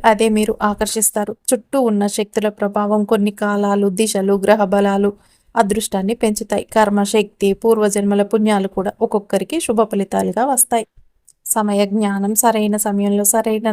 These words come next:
నిర్ణయం తీసుకున్న అదృష్టం సహకరిస్తుంది. ఈ అదృష్టాన్ని ఎలా ఆకర్షించాలి? ఇది ఒక రకమైన టెక్నిక్సేనండి. ఈ టెక్నిక్స్ని పాటిస్తే అదృష్టాన్ని ఆటోమేటిక్‌గా మీరు మీ చేతిలో పట్టేసుకోవచ్చు.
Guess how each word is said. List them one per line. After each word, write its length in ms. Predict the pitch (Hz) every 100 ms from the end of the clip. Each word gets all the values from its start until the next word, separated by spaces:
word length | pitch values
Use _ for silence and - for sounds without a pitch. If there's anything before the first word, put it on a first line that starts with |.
| 202
నిర్ణయం 340 | 202 202 208 196
తీసుకున్న 360 | 190 - 185 202 254 226
అదృష్టం 460 | 185 196 - 180 208
సహకరిస్తుంది. 840 | 233 220 220 214 - 214 202 208 - _ _ - - -
ఈ 100 | 262 214
అదృష్టాన్ని 580 | 196 240 - 294 285 - 208
ఎలా 160 | 214 208
ఆకర్షించాలి? 720 | 214 220 - 220 214 214 208 214 214 _ _ - - _ 247
ఇది 160 | 226 220 220 220 _ _ _ _ -
ఒక 140 | 233 247
రకమైన 420 | 214 214 220 220 226 - _ _ _
టెక్నిక్సేనండి. 840 | 226 202 202 202 - 208 202 202 214 - -
ఈ 40 | 233
టెక్నిక్స్ని 560 | 226 214 226 226 233 220 214
పాటిస్తే 440 | 202 208 - 220 208 220
అదృష్టాన్ని 540 | 196 226 - 220 214 - 220
ఆటోమేటిక్‌గా 720 | 214 214 214 240 233 202 - 208 - _ _ _ -
మీరు 240 | 233 214 214 -
మీ 140 | 226 233
చేతిలో 320 | 214 202 - 214
పట్టేసుకోవచ్చు. 840 | 214 214 208 - - 208 208 208 214